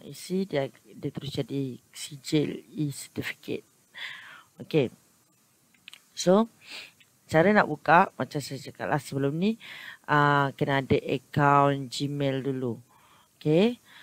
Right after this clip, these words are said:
So, kita boleh access ke Gmail ataupun Google Drive terus. So, bila kita buka Google, bila kita buka Google, kita akan ada tiga, Google Chrome, eh, kita akan ada sembilan apps,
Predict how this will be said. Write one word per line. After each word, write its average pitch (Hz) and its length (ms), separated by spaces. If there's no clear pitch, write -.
So, 185 320
kita 165 320
boleh 156 160
access 151 720
ke 139 640
Gmail 147 480
ataupun 127 480
Google 131 240
Drive 131 240
terus. 131 480
So, 165 160
bila 151 240
kita 170 240
buka 143 400
Google, 147 880
bila 147 240
kita 127 400
buka - 320
Google, - 320
kita - 320
akan 135 320
ada - 80
tiga, 123 480
Google 156 320
Chrome, 156 320
eh, - 80
kita 143 240
akan 135 320
ada 131 160
sembilan 135 640
apps, - 400